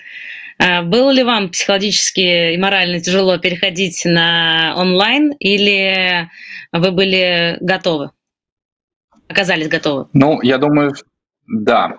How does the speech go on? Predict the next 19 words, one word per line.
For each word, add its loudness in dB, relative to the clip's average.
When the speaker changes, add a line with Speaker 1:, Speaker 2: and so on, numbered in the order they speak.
Speaker 2:
А, 2
я 4
думаю, 2
что 2
эта 2
история 0
да, 0
такая 0
весьма 0
индивидуальная, 2
на -2
самом 0
деле. 0
То -2
есть, -4
ну, 0
к-, 2
как -4
кто-то 0